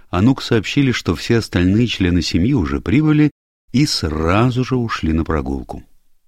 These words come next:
Наверняка в парк, куда же ещё. Но было уже слишком поздно, чтобы разыскивать их там, и она решила встретиться с родными прямо в ресторане. Эта поездка её взбодрила.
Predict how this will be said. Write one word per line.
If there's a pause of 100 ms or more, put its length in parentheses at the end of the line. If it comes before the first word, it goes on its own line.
(140)
Наверняка
в
парк,
куда
же
ещё. (720)
Но
было
уже
слишком
поздно,
чтобы
разыскивать
их
там, (460)
и
она
решила
встретиться
с
родными (200)
прямо
в
ресторане. (540)
Эта
поездка
её
взбодрила.